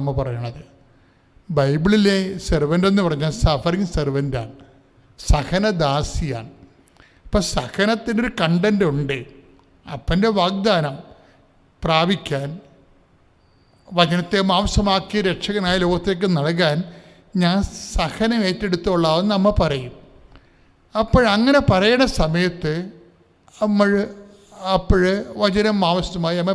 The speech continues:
പ്രഗ്നൻ്റ് ആവും. പക്ഷെ അമ്മ എങ്ങനെയാണ് ഈ വാഗ്ദാനം പ്രാപിച്ചതിനെക്കുറിച്ച് എലിസബത്തിൻ്റെ വാക്കിൽ നിന്ന് നമുക്ക് മനസ്സിലാകണത്?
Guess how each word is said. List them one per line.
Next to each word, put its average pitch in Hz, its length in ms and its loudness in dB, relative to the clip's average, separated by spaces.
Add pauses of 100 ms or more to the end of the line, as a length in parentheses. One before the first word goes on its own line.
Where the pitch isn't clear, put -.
പ്രഗ്നൻ്റ് 160 460 0
ആവും. 123 180 -10 (920)
പക്ഷെ 208 260 0 (140)
അമ്മ 214 140 0 (200)
എങ്ങനെയാണ് 202 840 0 (540)
ഈ 190 40 -6 (140)
വാഗ്ദാനം 190 540 0 (120)
പ്രാപിച്ചതിനെക്കുറിച്ച് 165 1600 -2 (920)
എലിസബത്തിൻ്റെ 240 800 4 (120)
വാക്കിൽ 170 420 0
നിന്ന് 185 180 -2
നമുക്ക് 170 320 -2
മനസ്സിലാകണത്? 131 640 -10